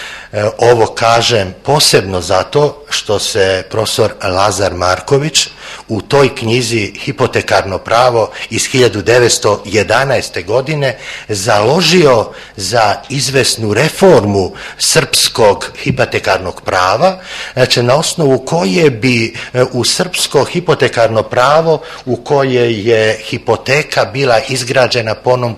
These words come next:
klasičnom principu, romanski princip hipoteke, bila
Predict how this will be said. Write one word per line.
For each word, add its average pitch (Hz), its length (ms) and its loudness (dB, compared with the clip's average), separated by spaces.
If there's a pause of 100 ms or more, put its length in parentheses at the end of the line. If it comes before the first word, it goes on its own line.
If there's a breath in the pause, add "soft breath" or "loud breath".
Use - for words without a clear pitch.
klasičnom 147 640 0
principu, 101 720 -6 (220 loud breath)
romanski 117 640 2
princip 113 480 -6
hipoteke, 131 720 0 (340 loud breath)
bila 185 640 2